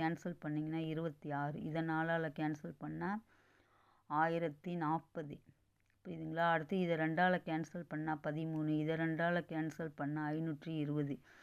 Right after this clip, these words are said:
அப்ப ஐநூற்றி இருபதையும் அறுநூற்றி இருபத்தஞ்சையும் பெருக்கணும் by பதிமூணு வகுத்தல்ல இருக்கு. இப்போ இது ரெண்டுத்தையும் பெருக்குனீங்கனாக்கா, இங்க பெருக்கி காட்டியிருக்கேன் பாருங்க.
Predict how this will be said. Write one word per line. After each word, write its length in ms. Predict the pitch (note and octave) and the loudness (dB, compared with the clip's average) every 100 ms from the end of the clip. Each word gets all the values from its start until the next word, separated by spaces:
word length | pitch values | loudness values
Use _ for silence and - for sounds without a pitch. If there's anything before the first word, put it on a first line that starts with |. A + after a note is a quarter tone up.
| - - - | -20 -20 -16
அப்ப 320 | - D#3 D3+ | -4 0 2
ஐநூற்றி 560 | F3 G3 F#3+ - F#3+ | 4 2 0 -2 0
இருபதையும் 680 | F3+ F3 F#3 F#3 F3 F3+ F#3+ | 2 4 6 4 2 2 4
அறுநூற்றி 560 | F#3+ E3 D#3+ F3 F3 F#3 | 6 6 6 2 0 0
இருபத்தஞ்சையும் 880 | D#3+ E3+ E3+ F3 E3 D#3 E3+ F3+ F3+ | 0 0 0 -2 -4 -2 -2 0 -2
பெருக்கணும் 500 | D#3 D3+ D#3+ E3 E3 _ - - _ - D3 | -4 -6 -4 -4 -6 _ -20 -20 _ -14 -4
by 440 | D#3 D#3 G3 B3+ B3 _ | 0 2 4 4 2 _
பதிமூணு 500 | D#3+ E3 E3+ E3 D3+ - _ | -8 -4 -2 0 -2 -6 _
வகுத்தல்ல 460 | D#3 D#3 D3+ D3 C#3 | -8 -8 -4 -2 -2
இருக்கு. 280 | C#3 - - - - - - - _ _ _ _ - | -4 -8 -20 -18 -20 -20 -20 -20 _ _ _ _ -8
இப்போ 380 | F#3+ - F3+ | -8 -2 0
இது 140 | F#3+ F3+ | 2 2
ரெண்டுத்தையும் 460 | E3+ E3+ - F#3 F3+ | 0 0 -2 -4 -2
பெருக்குனீங்கனாக்கா, 880 | F3 - F#3+ F#3 F3 E3+ E3+ E3 F#3+ | -4 -2 -2 0 2 2 2 0 -2
இங்க 220 | F#3+ E3 | -2 -2
பெருக்கி 320 | D#3+ D#3+ - | -4 -4 -2
காட்டியிருக்கேன் 380 | C#3+ D#3+ - D3 | -4 -4 -4 -4
பாருங்க. 240 | D#3 C#3+ | -2 -6